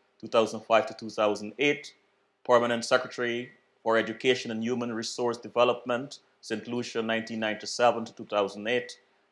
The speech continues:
as well as Permanent Secretary for Education and Chief Education Officer in Revolutionary Grenada from nineteen eighty-one to nineteen eighty-three.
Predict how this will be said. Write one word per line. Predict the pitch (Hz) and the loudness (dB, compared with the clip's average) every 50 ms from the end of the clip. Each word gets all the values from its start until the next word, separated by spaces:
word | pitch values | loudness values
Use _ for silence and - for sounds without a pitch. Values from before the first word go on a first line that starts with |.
| _ | _
as | - 104 - | -2 0 4
well | 117 120 117 110 | 6 6 6 6
as | 107 - | 4 0
Permanent | - - 143 139 139 139 131 127 127 | 2 6 6 6 6 4 0 -2 -2
Secretary | - 127 117 - - - - 117 110 110 107 107 104 - _ _ _ _ _ _ _ _ _ _ | 0 0 0 0 -2 -8 -4 -2 0 0 -2 -2 -6 -10 _ _ _ _ _ _ _ _ _ _
for | - 117 113 | 6 6 8
Education | 113 107 104 113 113 - 147 147 143 147 - 127 123 | 8 6 4 -2 -2 2 2 4 4 2 -2 -4 -4
and | 117 113 | -4 -4
Chief | - - 123 120 123 | -4 -6 -2 2 2
Education | 117 110 113 - - 120 113 - 117 | 0 0 0 -4 -4 -4 -4 -2 4
Officer | 113 113 110 107 - - - 117 | 6 6 6 6 2 -2 -2 0
in | 110 107 110 107 104 | 0 0 -4 -8 -2
Revolutionary | 104 113 110 107 113 107 110 117 113 - - 113 110 110 107 107 107 104 | 2 2 2 2 2 -2 -2 -4 -6 -8 -6 -2 2 2 2 2 2 -2
Grenada | 95 107 104 107 107 110 104 107 104 | -2 -4 -4 -2 -2 0 0 -2 -4
from | - - 110 104 104 | -4 -6 -6 -6 -2
nineteen | 104 107 104 104 - 107 104 | -2 -4 -4 -4 -8 -10 -10
eighty-one | 101 98 - - 101 98 98 98 95 | -10 -10 -10 -12 -10 -6 -6 -8 -8
to | - 95 92 | -10 -10 -8
nineteen | 101 95 92 - 95 | -8 -8 -8 -10 -12
eighty-three. | 95 90 92 92 - _ 98 95 95 | -14 -14 -14 -16 -16 _ -14 -14 -14